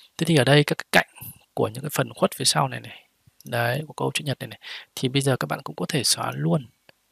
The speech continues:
để cho nó đỡ rối hình, vì chúng ta biết rằng là nó không bổ nó ra, nó sẽ không lộ ra,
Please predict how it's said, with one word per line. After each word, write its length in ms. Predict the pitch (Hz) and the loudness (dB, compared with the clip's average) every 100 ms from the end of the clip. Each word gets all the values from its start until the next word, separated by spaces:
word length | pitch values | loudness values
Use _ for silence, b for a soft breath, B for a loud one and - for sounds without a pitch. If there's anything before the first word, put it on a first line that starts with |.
| _ _ _ | _ _ _
để 160 | 120 107 | -6 -2
cho 240 | - 131 | 0 0
nó 80 | 131 123 | 0 -4
đỡ 160 | - | -6
rối 220 | - 120 131 | -6 -6 -6
hình, 200 | 131 113 | -8 -12
vì 100 | 117 | -10
chúng 80 | |
ta 120 | - 127 | -6 -2
biết 220 | 156 156 | -2 -4
rằng 160 | 131 | -8
là 200 | 113 110 110 - - | -6 -4 -4 -6 -6
nó 120 | 123 | -8
không 200 | - 143 | -6 -4
bổ 220 | 139 120 101 | -4 -4 -6
nó 100 | 120 | 2
ra, 200 | 131 123 | 2 4
nó 120 | 127 | 0
sẽ 100 | - | -2
không 180 | - 139 | -4 2
lộ 280 | 143 139 | 2 2
ra, 120 | 123 | -2